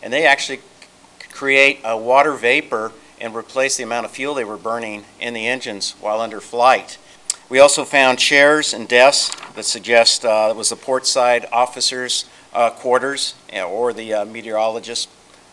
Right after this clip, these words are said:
living space. So a lot of the wreckage of the Macon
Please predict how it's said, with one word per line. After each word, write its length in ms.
living 260
space. 480
So 140
a 60
lot 160
of 80
the 80
wreckage 460
of 100
the 60
Macon 480